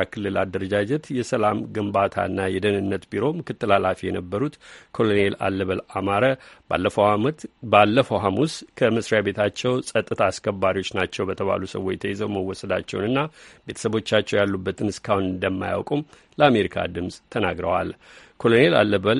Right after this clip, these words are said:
ከሚሰሩበት የአማራ መንገድ ስራዎች ድርጅት የተወሰዱት ከሁለት ጠባቂዎቻቸው ጋር መሆኑን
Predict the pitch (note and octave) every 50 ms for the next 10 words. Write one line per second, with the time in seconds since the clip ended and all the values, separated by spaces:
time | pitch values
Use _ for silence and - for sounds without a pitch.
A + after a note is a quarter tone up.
0 | - - - - B2+ A2+ A2+ G#2+ - G#2+ G#2 G#2 F#2+ F#2 A2+ A#2 - A2+ G#2 G2+
1 | G2+ G2 G2 F#2+ G2 G2 G2 F#2+ G2 G2 F#2+ G2 G2+ G#2 - - G2+ F#2+ F#2 F#2+
2 | - - - G2+ G2 F#2+ G2 F#2 - G2 - A2 G2+ - - - A2 C#3+ D#3+ D#3
3 | - _ - - - - - _ _ _ - - C3 A#2+ A#2+ A#2 C#3 B2+ C3+ -
4 | - - A2 G#2 G2 G#2+ G2+ G2+ - - G2+ F#2+ - - F#2+ F#2 - G2+ F#2+ F#2+
5 | F#2 F#2 F#2 F2+ F#2+ G2+ G2+ A#2+ C#3+